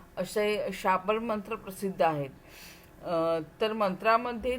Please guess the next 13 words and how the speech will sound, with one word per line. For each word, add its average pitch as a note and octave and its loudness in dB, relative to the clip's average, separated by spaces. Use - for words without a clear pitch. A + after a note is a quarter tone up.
त्याप्रमाणे G#3+ 2
अक्षर G#3 -4
वापरले F#3+ 2
जाते, F3 2
म्हणजे G3+ 0
प्र-, A3+ 2
प्रत्येक G#3 -2
जो C#4+ 0
मंत्र A#3+ 0
आहे B3 4
तो C4 4
एका C4+ 2
पर्टिक्युलर, B3+ 0